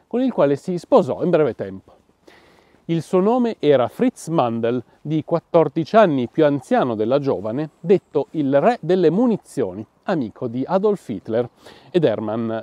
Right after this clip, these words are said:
Göring. Mandel era un uomo potente e tenace, ma pure terribilmente possessivo e geloso, e, dopo aver sposato la Lamarr il dieci agosto del millenovecentotrentatré,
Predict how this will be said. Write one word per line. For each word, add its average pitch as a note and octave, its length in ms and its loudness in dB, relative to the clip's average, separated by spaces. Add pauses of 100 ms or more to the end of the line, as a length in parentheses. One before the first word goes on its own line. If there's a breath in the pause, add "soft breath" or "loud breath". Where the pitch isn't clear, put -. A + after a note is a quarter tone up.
Göring. G2+ 460 -2 (960 soft breath)
Mandel G3+ 460 6
era D#3+ 180 4
un D3+ 80 2
uomo E3 400 4 (160)
potente B2 420 -2
e F3 60 2
tenace, D3+ 560 2 (480 soft breath)
ma E3+ 80 -14
pure F#3 480 0
terribilmente F3 680 0
possessivo G3+ 640 -2
e F3 60 6
geloso, B2 560 -4 (340 soft breath)
e, F3 300 -2
dopo A2+ 420 -6
aver C#3 160 0
sposato C#3+ 460 0
la B2+ 100 2
Lamarr B2+ 420 0 (200)
il D3+ 260 -2
dieci F3+ 300 -4
agosto D3+ 300 0
del A#2+ 100 0
millenovecentotrentatré, B2+ 1300 -4